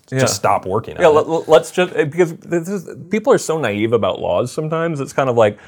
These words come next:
Speaker 1: so you do understand that all you're saying with this is just the law-abiding people will, will stop researching it, and meanwhile, like,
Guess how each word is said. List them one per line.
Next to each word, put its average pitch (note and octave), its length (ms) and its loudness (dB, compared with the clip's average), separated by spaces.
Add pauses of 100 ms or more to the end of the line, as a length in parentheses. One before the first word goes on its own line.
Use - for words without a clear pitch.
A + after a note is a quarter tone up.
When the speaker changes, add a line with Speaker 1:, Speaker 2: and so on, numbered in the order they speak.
(160)
Speaker 1:
so D3 380 2
you D#3 180 -4
do A#3 160 0
understand C#3 560 0
that G#2 80 2
all B2 180 4
you're C3 100 0
saying A#2+ 280 -2
with G2 120 -2
this G2 220 0
is F#2+ 140 -6
just G2 280 -4
the F#2+ 200 -4
law-abiding F#2+ 1000 2
people F2 560 -12
will, G#2 260 -6
will G2+ 200 -4
stop F#2+ 340 -2
researching B2 540 -4
it, F#3+ 200 -4
and A2+ 220 -2
meanwhile, G#2+ 560 -2
like, F2+ 320 -6